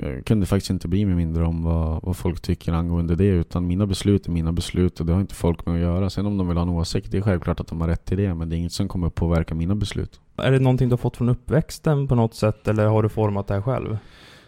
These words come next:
Speaker 1: Jag vet inte riktigt. Jag har haft en fantastisk uppväxt, men, eh, det är klart att man har väl format det till viss del själv. Man har ju funderat mycket och tänkt, och ju mer man tänk-, alltså,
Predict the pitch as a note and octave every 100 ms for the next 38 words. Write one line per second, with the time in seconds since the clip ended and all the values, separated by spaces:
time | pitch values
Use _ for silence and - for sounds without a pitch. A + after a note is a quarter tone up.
0 | _ _ _ - - - - - - A#1+
1 | - F2+ E2+ E2+ G2 F2 G2+ G2 - G2
2 | F#2 G2 - - F2+ A#2+ A#2 - G2 -
3 | - G2+ B2 A#2+ - - F#2+ F#2 F2+ F2+
4 | F2+ F#2+ F2+ F2+ - - - - - -
5 | - G2+ F#2 F2+ F#2+ F#2+ G2 F#2 F#2+ -
6 | - F#2 F2 F#2 F2+ - F#2 F2+ G2+ G2
7 | - F#2+ - F#2 F2+ - G2+ A#2+ F#2 F#2+
8 | G2 F#2+ F#2 - - - - - _ -
9 | - F2+ E2 G#2 G2+ F#2 - F#2 - G2+
10 | G2+ F#2+ - F#2 F2+ F2 F2+ - G#2+ -
11 | F2+ F#2 F#2+ A2 F#2+ F#2+ G2 - - G#2
12 | F#2+ -